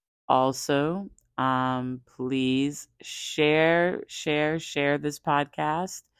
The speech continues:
with anyone that you think might benefit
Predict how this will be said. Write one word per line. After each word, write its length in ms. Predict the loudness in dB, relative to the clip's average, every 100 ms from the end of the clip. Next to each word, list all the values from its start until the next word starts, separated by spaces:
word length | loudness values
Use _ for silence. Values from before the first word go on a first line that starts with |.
| _ _ -6
with 140 | -6 -2
anyone 500 | 0 2 2 2 0
that 160 | -2 -2
you 300 | 0 0 0
think 680 | -6 -4 0 0 -2 -8 _ _
might 640 | -6 -2 0 0 -2 -2
benefit 680 | -2 -2 -4 -4 -2 -2